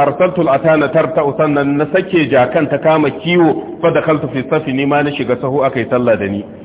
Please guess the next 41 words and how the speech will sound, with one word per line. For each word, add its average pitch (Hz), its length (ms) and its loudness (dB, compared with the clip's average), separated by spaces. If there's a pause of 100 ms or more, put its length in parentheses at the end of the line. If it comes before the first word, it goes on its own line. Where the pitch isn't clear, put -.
(380)
Bayan 165 340 4
an 170 160 2
gama 170 260 2
sallah, 165 380 4
falam 135 260 2
yunkir 147 380 0
zalika 139 380 2
alayya 113 360 0
ahadun, 104 320 -4
babu 123 380 2
wani 160 320 2 (480)
wanda 131 240 2
ya 120 80 2
kyamaci 117 420 0
abin 123 280 0
da 110 80 0
na 113 80 2
aikata. 110 440 -2 (140)
Kaga 139 220 2
wannan 143 240 2
ya 135 100 2
gwada 135 200 -4
cewa 127 680 0
ba 120 200 4
laifi 135 400 0
bane 139 260 2
don 135 280 2
an 143 260 2
ratsa 165 480 2
sahu, 147 400 0 (600)
ko 233 200 4
da 196 180 4
mace 143 380 0
ce 165 200 0
ta 175 100 4
wuce 170 400 0
ta 170 80 0
tsakanin 151 600 0
sahu 151 260 -2
babu 147 260 2
laifi, 113 280 -4